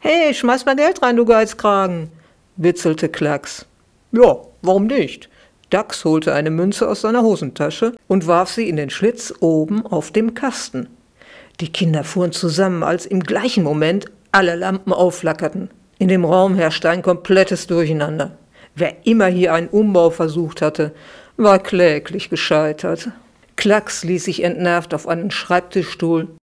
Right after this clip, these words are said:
mit nur noch drei Rollen fallen. „Mensch, komm, wir müssen Maxi suchen.“ Dax zog seine Zwillingsschwester vorwärts.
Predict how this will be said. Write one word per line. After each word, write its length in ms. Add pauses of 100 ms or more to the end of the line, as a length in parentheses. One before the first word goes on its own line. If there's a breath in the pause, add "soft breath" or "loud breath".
(160)
mit 220
nur 180
noch 180
drei 380
Rollen 400
fallen. 540 (420)
„Mensch, 420
komm, 440
wir 80
müssen 340
Maxi 420
suchen.“ 800 (600 soft breath)
Dax 480
zog 220
seine 260
Zwillingsschwester 840
vorwärts. 680